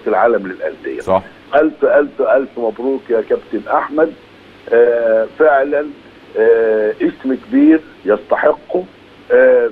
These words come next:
Speaker 1: فعلًا هو المنسق الأول للمنتخب القومي لكرة
Speaker 2: صح.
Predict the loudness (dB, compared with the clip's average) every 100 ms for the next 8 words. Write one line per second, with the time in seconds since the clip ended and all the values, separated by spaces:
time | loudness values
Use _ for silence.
0 | -4 -2 0 0 -2 -8 -10 -8 -4 -2
1 | -2 -6 -4 -2 -4 -6 -14 -10 -10 -2
2 | -2 0 0 -2 -6 -8 -6 -4 -4 -6
3 | -6 -6 -6 -2 -4 -2 -4 -2 -2 -4
4 | -8 -2 -2